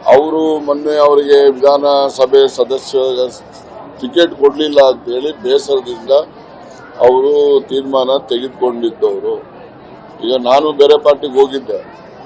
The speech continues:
ಜನತಾದಳದಲ್ಲಿ ಟೂ ತೌಸಂಡ್ ಫೋರ್ ಅಲ್ಲಿ ನಾನು ಇದ್ದೆ, ಅಲ್ಲಿ ಹೋಗ್ಲಿಲ್ಲ ನನಗೆ, ಅದಕ್ಕೆ ತಿರ್ಗಾ ವಾಪಸ್ ಕಾಂಗ್ರೆಸ್ಸಿಗೆ ಬಂದೆ. ಅವರು ಹಂಗೆ ಬಂದ್ರು, ಒಂದ್ ನಾಲ್ಕು ತಿಂಗಳಿದ್ರು, ಹೋಗ್ಲಿಲ್ಲ ಅಂತ ವಾಪಸ್ ಹೋಗಿದ್ದಾರೆ.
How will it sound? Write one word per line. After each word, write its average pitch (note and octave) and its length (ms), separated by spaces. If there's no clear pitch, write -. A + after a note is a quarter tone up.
ಜನತಾದಳದಲ್ಲಿ B2+ 840
ಟೂ B2 180
ತೌಸಂಡ್ B2+ 460
ಫೋರ್ B2 220
ಅಲ್ಲಿ B2 140
ನಾನು A#2 240
ಇದ್ದೆ, A2+ 320
ಅಲ್ಲಿ C3+ 240
ಹೋಗ್ಲಿಲ್ಲ D3 440
ನನಗೆ, A#2 360
ಅದಕ್ಕೆ C#3 260
ತಿರ್ಗಾ E3+ 240
ವಾಪಸ್ D#3 300
ಕಾಂಗ್ರೆಸ್ಸಿಗೆ C3 560
ಬಂದೆ. - 280
ಅವರು E3 280
ಹಂಗೆ D#3+ 320
ಬಂದ್ರು, D3 320
ಒಂದ್ D3 180
ನಾಲ್ಕು C#3 360
ತಿಂಗಳಿದ್ರು, C3+ 560
ಹೋಗ್ಲಿಲ್ಲ C3 500
ಅಂತ B2 140
ವಾಪಸ್ A#2 480
ಹೋಗಿದ್ದಾರೆ. G2+ 680